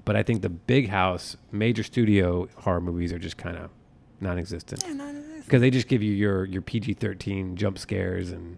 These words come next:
Speaker 2: Because I don't know what Invisible Man was supposed to be.
Speaker 1: It wasn't horror, was it?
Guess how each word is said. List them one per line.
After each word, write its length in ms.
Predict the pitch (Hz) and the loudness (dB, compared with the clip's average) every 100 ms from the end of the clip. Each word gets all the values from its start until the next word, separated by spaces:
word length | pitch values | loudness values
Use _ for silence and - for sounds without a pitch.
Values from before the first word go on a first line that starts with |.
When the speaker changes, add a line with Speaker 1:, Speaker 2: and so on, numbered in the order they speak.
| - - | -12 -8
Speaker 2:
Because 400 | 214 220 233 196 175 - - | -6 -6 -6 -8 -10 -12 -8
I 100 | - | 4
don't 140 | 262 247 | 8 10
know 100 | 226 | 10
what 280 | 190 220 | 8 6
Invisible 480 | 185 165 175 180 147 | 8 8 10 8 8
Man 220 | 147 185 | 6 6
was 140 | 139 107 | 4 4
supposed 220 | 117 104 | 2 2
to 80 | 95 | 2
be. 220 | 95 87 - _ - - - - - - - | 0 -2 -10 _ -20 -20 -20 -20 -20 -20 0
Speaker 1:
It 80 | 151 | 6
wasn't 300 | 180 202 196 | 10 10 12
horror, 260 | 233 214 | 12 12
was 240 | 170 160 98 | 12 12 12
it? 180 | 90 | 6